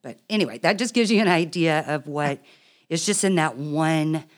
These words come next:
Speaker 1: section of managing your stress. So if you want to try to do some deep breathing or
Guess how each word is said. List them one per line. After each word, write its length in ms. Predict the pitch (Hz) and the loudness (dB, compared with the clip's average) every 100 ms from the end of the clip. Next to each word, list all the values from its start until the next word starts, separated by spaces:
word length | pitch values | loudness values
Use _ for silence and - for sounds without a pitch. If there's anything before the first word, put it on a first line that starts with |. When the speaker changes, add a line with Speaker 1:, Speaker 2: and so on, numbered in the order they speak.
| _ _ _ | _ _ _
Speaker 1:
section 680 | - 156 - - 214 240 277 | -8 -6 -6 -4 -2 0 0
of 200 | 170 151 | -2 -2
managing 560 | 151 151 151 147 151 | -2 -2 -4 -4 -4
your 140 | 147 135 | -4 -6
stress. 720 | - - 123 131 214 - - - - - - | -10 -10 -10 -8 -8 -10 -14 -18 -20 -20 -16
So 760 | - - 165 156 151 143 143 - - _ 113 | -8 -2 0 2 0 -2 -4 -8 -20 _ -6
if 600 | 156 147 143 - - - | -2 -2 -4 -14 -16 -10
you 140 | 151 | -6
want 300 | 151 147 143 | -4 -4 -6
to 100 | - | -10
try 380 | 151 - 151 147 | -10 -6 -4 -4
to 160 | 143 147 | -6 -8
do 200 | 143 139 | -8 -8
some 300 | - 143 139 | -8 -8 -6
deep 260 | 139 139 | -8 -10
breathing 760 | - 202 196 190 180 170 156 160 | -10 -4 -4 -2 -2 0 0 -2
or 560 | - 143 139 135 131 | -6 -6 -6 -6 -8